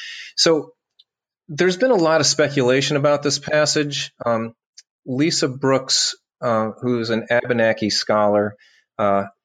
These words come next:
who wrote a book called The Common Pot that is, that is highly regarded in, in indigenous, uh, native studies circles. And, and she talks about this as,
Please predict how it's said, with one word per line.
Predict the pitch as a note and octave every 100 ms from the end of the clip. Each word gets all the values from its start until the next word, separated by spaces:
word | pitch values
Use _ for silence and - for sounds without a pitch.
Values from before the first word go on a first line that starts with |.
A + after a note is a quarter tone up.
| _ _ - -
who | B2 A2
wrote | A#2 A2+
a | G2+
book | A2+
called | A#2 G#2
The | F#2
Common | - G#2+ G#2+ G2
Pot | - F#2+ F#2
that | F#2
is, | F#2
that | G#2
is | G2 -
highly | - G#2+ G#2 G2+
regarded | G2+ G2 G2 G2+ G2
in, | G#2 G#2 G#2
in | G#2 G2 F#2+ - _ _ _ -
indigenous, | G#2+ G#2 G#2 G#2 G2 - - -
uh, | G#2+ G2
native | G#2+ G#2 G2+
studies | - G2+ G2
circles. | - G2+ G2+ F#2 - - - - - - _ _ C#3
And, | B2+ B2+
and | C#3 C3+
she | -
talks | G#3 G3+ D3 -
about | C3+ A#2+ -
this | A#2+ -
as, | C3 A#2+ A2+